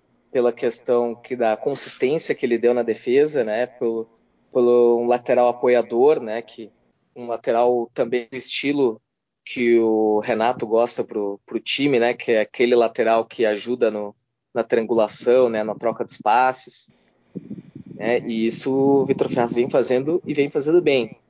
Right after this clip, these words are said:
né? Se for o melhor dos dois jogos, pra mim é o Vitor Ferraz. Aí de hoje, a gente, eu, eu vou eleger o David Braz, né? Pelo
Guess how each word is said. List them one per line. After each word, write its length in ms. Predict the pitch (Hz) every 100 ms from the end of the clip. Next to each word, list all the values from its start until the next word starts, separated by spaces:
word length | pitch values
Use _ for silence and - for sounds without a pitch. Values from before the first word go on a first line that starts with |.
| _ _ _
né? 220 | 113 107
Se 140 | 110 -
for 220 | 147 156
o 60 | 151
melhor 260 | 143 143 151
dos 340 | 147 175 214
dois 260 | 165 165 156
jogos, 600 | 151 143 185 220 - - -
pra 160 | 180
mim 200 | 160 165
é 40 | 170
o 60 |
Vitor 260 | 156 - 165
Ferraz. 600 | 214 185 131 117 - - - - - -
Aí 160 | 156
de 300 | 180 170 262
hoje, 640 | 247 196 269 220 120 - -
a 100 | 127
gente, 640 | 131 143 147 - 160 165 - _ _ _ _ -
eu, 300 | 135 139 117
eu 480 | 135 143 151 151 151
vou 100 | 165
eleger 440 | 160 156 139 135 139
o 240 | 156 156
David 320 | 147 156 151
Braz, 340 | 156 131 127 110
né? 160 | 107
Pelo 380 | 104 110 104 95